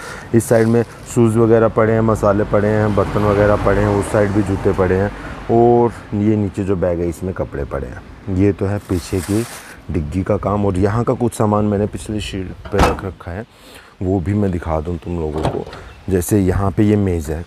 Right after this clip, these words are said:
कहीं पर भी जाओ तो हम इस मेज़ को carry कर सकते हैं और वहाँ पे आराम से बैठ सकते हैं। इस मेज़ के नीचे stool है, जो तुम लोगों को मैं एक छोटी सी clip में दिखा दूँगा कि इनको अगर डालें तो हम कैसे बैठ सकते हैं।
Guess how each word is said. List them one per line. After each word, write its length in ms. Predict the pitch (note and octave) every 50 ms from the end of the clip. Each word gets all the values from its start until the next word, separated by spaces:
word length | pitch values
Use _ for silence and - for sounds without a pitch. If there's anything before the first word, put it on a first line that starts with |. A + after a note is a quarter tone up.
| -
कहीं 200 | - G2 G2 G#2 F#2
पर 160 | - G#2+ F#2
भी 140 | F2 G2 G2
जाओ 300 | D#2+ F#2 F2 E2+ G2 G#2
तो 160 | - - G#2+
हम 220 | F#2 G#2 G#2 G2+
इस 160 | G2+ F2+ - -
मेज़ 280 | F#2 F2 F2+ F2+ E2
को 120 | - - G2+
carry 260 | F2 - F2+ E2+ E2+ F2+
कर 140 | - F2+ E2+
सकते 340 | - - F2+ - - -
हैं 60 | G2 G#2
और 100 | A2+ G#2+
वहाँ 260 | F#2 F#2 F2 F2 F#2
पे 120 | E2+ G2+
आराम 280 | G2 F#2 F2 F2 E2+ E2+
से 120 | E2 G#2
बैठ 200 | E2 E2+ E2 D#2+
सकते 260 | - - E2+ - -
हैं। 380 | E2+ D#2+ - - - - - -
इस 120 | A#2 A#2 G#2+
मेज़ 280 | A2+ A2+ A2+ A2+ G#2 -
के 100 | C3 B2
नीचे 260 | A#2 A2+ G2 A#2+ A#2+
stool 360 | A2+ - - - A#2 A#2 A#2 A2+
है, 100 | A2+ A#2+ - - - - - - - - - -
जो 100 | - B2+
तुम 200 | B2 - C3 C3
लोगों 200 | B2+ B2 A#2+ A#2+ A#2+
को 120 | - C3
मैं 180 | B2+ B2 B2 A#2+
एक 60 | A#2+ A#2 -
छोटी 240 | - A#2+ - - A#2+
सी 120 | G#2 A#2+
clip 280 | - - A#2+ A2+ F#2+ G2
में 120 | A#2 A#2
दिखा 280 | G#2+ G#2 - G2+ F#2 F#2+
दूँगा 300 | F#2 G2+ G2+ G2 G2+ A#2 A#2+ - - - - - -
कि 140 | A#2 A2+ A#2
इनको 320 | A#2+ A#2 G#2+ - - B2
अगर 360 | A#2+ - G#2+ G2+ G2 A2 G2+ G#2 F#2+ E2 - F#2+ F#2+
डालें 380 | F2+ G2+ G2 G2 G#2 A2 A2+ A#2+
तो 160 | A2+ - A#2
हम 120 | G#2+ G#2+ F#2+
कैसे 320 | - G2 F#2 F2 - G2
बैठ 240 | E2+ E2+ D#2+ D#2+ D#2
सकते 280 | - F#2 D#2 - -
हैं। 160 | E2+ D#2+ D#2